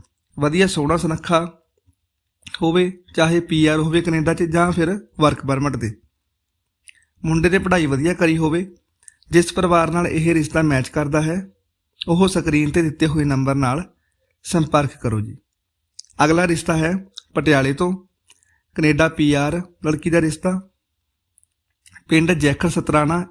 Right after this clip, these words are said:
ਏਰੀਆ ਪਾਤੜਾ, ਕਾਸਟ ਜੱਟ ਸਿੱਖ, ਗੋਤ ਵਿਰਕ,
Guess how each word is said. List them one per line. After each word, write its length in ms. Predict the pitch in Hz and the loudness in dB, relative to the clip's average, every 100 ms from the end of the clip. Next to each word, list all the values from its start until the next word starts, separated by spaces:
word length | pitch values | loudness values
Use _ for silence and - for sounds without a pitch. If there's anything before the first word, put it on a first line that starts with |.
| 131 | 0
ਏਰੀਆ 320 | 147 156 170 | 2 2 0
ਪਾਤੜਾ, 520 | 160 131 139 160 180 - _ _ _ _ _ _ - | 0 -2 0 0 -2 -8 _ _ _ _ _ _ -2
ਕਾਸਟ 340 | 175 175 175 | 2 2 2
ਜੱਟ 260 | 190 151 135 | 0 0 -2
ਸਿੱਖ, 320 | - 156 156 | -4 -6 -4
ਗੋਤ 280 | 165 156 160 | 0 0 2
ਵਿਰਕ, 400 | 139 123 - 180 | -2 -2 -4 -6